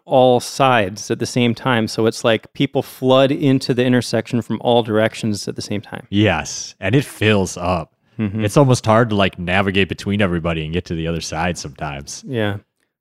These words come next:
Speaker 1: And you'll probably see a bunch of people, like, making weird poses and stuff 'cause people love getting pictures in the middle of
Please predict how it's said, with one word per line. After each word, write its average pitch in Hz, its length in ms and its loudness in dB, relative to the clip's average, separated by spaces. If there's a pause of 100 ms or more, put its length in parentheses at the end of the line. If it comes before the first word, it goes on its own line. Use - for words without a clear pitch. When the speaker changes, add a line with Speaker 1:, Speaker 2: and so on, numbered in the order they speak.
Speaker 1:
And 127 80 -4
you'll 117 100 0
probably 135 280 4
see 147 180 2
a 131 60 4
bunch 127 280 2
of 131 80 -2
people, 139 380 0
like, 113 360 2
making 117 340 -2
weird 120 300 2
poses 120 500 0
and 131 100 0
stuff 135 320 0
'cause - 160 -14
people 117 320 -4
love 113 280 2
getting 117 300 2
pictures 123 720 -2 (300)
in 131 120 6
the 120 60 6
middle 123 360 6
of 123 400 0